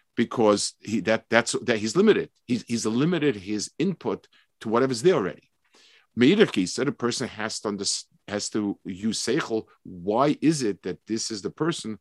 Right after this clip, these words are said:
whose chachma I'm being mistamech on? Why is this the person whose, whose, whose, whose words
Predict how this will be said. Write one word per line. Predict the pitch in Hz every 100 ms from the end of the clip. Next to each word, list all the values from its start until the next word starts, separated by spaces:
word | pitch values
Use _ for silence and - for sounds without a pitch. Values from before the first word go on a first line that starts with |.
| _ _ -
whose | 101
chachma | - - 127 - 110 101 98 _ _ _ -
I'm | 104 101 87
being | 98 95
mistamech | 92 - 98 85 -
on? | - _ _ _
Why | 82 92 117
is | 151
this | 107 98
the | 123
person | - 123 110 - 98 90 _ _ _
whose, | 95 98 85 -
whose, | 92 95 87 -
whose, | 87 90 87 82 - -
whose | 85 85 -
words | 135 147 101 -